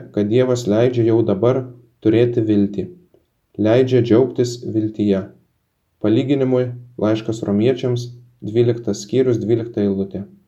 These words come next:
Džiaugtis viltimi, o ne tik turėti viltį džiaugtis. Tai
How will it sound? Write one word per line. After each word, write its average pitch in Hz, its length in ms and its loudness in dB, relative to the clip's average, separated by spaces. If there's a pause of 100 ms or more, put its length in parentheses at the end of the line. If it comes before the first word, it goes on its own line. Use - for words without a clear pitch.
(760)
Džiaugtis 123 520 2
viltimi, 110 480 2 (480)
o 110 100 -4
ne 104 160 0
tik 104 220 -4 (260)
turėti 113 400 0
viltį 117 480 2
džiaugtis. 98 600 -4 (800)
Tai 127 100 6